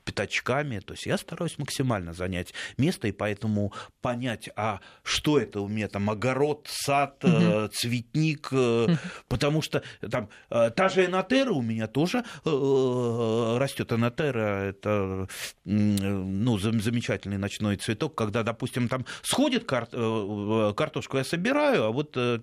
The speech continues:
Speaker 1: пятачки энотеры, они ста-, стоят над картофельным полем, они у-, украшают, э, сад, э, так что,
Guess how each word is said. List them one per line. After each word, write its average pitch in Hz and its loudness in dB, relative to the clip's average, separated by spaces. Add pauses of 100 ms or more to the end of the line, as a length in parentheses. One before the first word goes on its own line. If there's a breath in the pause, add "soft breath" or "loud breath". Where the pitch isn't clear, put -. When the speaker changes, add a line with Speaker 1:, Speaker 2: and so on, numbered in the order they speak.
Speaker 1:
пятачки 156 -4
энотеры, 196 0
они 131 0 (280 loud breath)
ста-, 135 -2
стоят 143 0
над 139 -4
картофельным 156 0
полем, 175 0
они 95 -2
у-, 107 0
украшают, 180 -2 (140)
э, 147 2 (400 loud breath)
сад, 127 0 (320)
э, 101 0
так 107 -4
что, 98 -2